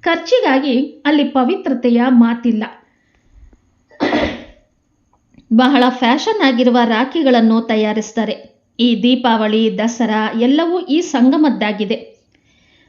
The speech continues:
ತಂದೆ ಯಾವ ಪಾತ್ರವನ್ನು ಮಾಡುತ್ತಾರೆಯೋ ಅದು ಭಕ್ತಿ ಮಾರ್ಗದಲ್ಲಿ ನಡೀತದೆ. ತಂದೆ ತಮಗೆ ಸತ್ಯ ಗೀತೆಯನ್ನು ಹೇಳಿ ಈ ಲಕ್ಷ್ಮೀನಾರಾಯಣರನ್ನಾಗಿ ಮಾಡ್ತಾರೆ. ತಾವು ಮೊದಲ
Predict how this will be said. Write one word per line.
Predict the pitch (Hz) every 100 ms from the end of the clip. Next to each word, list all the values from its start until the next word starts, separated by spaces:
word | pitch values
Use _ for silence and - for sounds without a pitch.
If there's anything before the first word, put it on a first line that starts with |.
| _
ತಂದೆ | 320 349 453 233 269 285
ಯಾವ | 254 247 247
ಪಾತ್ರವನ್ನು | 247 262 294 427 381 269
ಮಾಡುತ್ತಾರೆಯೋ | 233 226 240 240 226 233 277 226 277 - _
ಅದು | 269 247
ಭಕ್ತಿ | 220 269 277 427
ಮಾರ್ಗದಲ್ಲಿ | 370 254 226 220 220 214 240
ನಡೀತದೆ. | 233 220 - 208 220 - - _ _ _ _
ತಂದೆ | 254 247 226 247
ತಮಗೆ | 254 226 214 214
ಸತ್ಯ | 214 - 285 415
ಗೀತೆಯನ್ನು | 302 240 233 240 233 220
ಹೇಳಿ | 220 226 277 254 - - _ _
ಈ | 247
ಲಕ್ಷ್ಮೀನಾರಾಯಣರನ್ನಾಗಿ | 233 226 - 370 392 311 226 226 226 220 214 214 208 233
ಮಾಡ್ತಾರೆ. | 220 202 - 214 - - _ _ _ _ -
ತಾವು | 294 285
ಮೊದಲ | 233 233 262